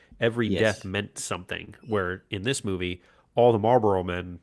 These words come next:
Speaker 1: are just getting slaughtered left and right.
Speaker 2: <laughs>
Speaker 1: Great line, by the way.
Speaker 2: Uh-huh.
Speaker 1: But all the Marlboro
Speaker 2: Yeah.
Speaker 1: men were getting
Speaker 2: <laughs>
Speaker 1: slaughtered left and right. And then Jurass-, uh, I guess Jurassic Park three was probably a small kill count too, uh, 'cause that
Speaker 2: Oh, it
Speaker 1: was
Speaker 2: was,
Speaker 1: another
Speaker 2: because
Speaker 1: of,
Speaker 2: it
Speaker 1: like, the original kind of feel, where it was a
Speaker 2: Yeah.
Speaker 1: small team.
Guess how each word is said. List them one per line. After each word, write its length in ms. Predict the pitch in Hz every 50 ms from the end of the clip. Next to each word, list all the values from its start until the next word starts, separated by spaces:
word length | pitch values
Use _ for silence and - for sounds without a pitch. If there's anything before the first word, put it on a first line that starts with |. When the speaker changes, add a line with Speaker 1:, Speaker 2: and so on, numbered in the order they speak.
| _ _ _ -
Speaker 1:
are 120 | - 95 95
just 160 | 92 92 -
getting 200 | - 90 87 85
slaughtered 520 | - - - 120 110 101 95 92 90 82 98
left 220 | 92 87 - -
and 100 | - 113
right. 280 | 95 113 107 87 - - -
Speaker 2:
<laughs> 800 | _ _ _ _ _ _ - _ _ _ _ _ _ _ - -
Speaker 1:
Great 200 | 110 107 98 87
line, 180 | 87 87 87 85
by 80 | 87 87
the 60 | 87
way. 160 | 87 85 87
Speaker 2:
Uh-huh. 120 | - - _ _ -
Speaker 1:
But 100 | 113 113
all 140 | 113 123 113
the 80 | 113
Marlboro 420 | 107 113 120 120 110 104 101 95 95
Speaker 2:
Yeah. 40 |
Speaker 1:
men 180 | 95 95 92 92
were 80 | 92 -
getting 220 | - 90 92 90
Speaker 2:
<laughs> 0 |
Speaker 1:
slaughtered 460 | - 151 123 110 110 110 101 95 90
left 200 | 92 90 - -
and 80 | 95 90
right. 220 | 90 90 98 -
And 100 | 107 98
then 200 | 95 95 95 92
Jurass-, 360 | 98 98 101 104 - - - - -
uh, 260 | 110 104 101 104 110 - - - -
I 40 | -
guess 120 | - -
Jurassic 300 | - 156 143 - 131 107 -
Park 180 | 113 101 -
three 240 | - - 107 104 104
was 100 | 101 92
probably 400 | - - 98 90 92 90 95 92
a 40 | 87
small 280 | - - - 92 90 -
kill 180 | - 95 90
count 260 | - - 90 90 - -
too, 240 | - 92 90 90 - _ _ _ _ _ _ _ -
uh, 260 | 104 92 90 90 87 87
'cause 160 | - - 101
that 100 | 113 117
Speaker 2:
Oh, 20 | 107
it 100 | 104 -
Speaker 1:
was 20 |
Speaker 2:
was, 20 |
Speaker 1:
another 300 | - - 104 101 98 98
Speaker 2:
because 300 | 104 101 101 98 95 95
Speaker 1:
of, 80 | 98 98
Speaker 2:
it 100 | 98 98
Speaker 1:
like, 240 | 95 90 - _ -
the 120 | - 104 101
original 600 | 95 104 104 92 110 104 98 92 90 87 101 _ _ _
kind 180 | - - 101 95
of 120 | 92 85 -
feel, 560 | - - - - - 113 98 92 87 87 90
where 100 | 95 95
it 60 | -
was 140 | 95 - -
a 80 | 120 113
Speaker 2:
Yeah. 140 | - - -
Speaker 1:
small 280 | - - - 101 92
team. 340 | - - 98 90 87 92 92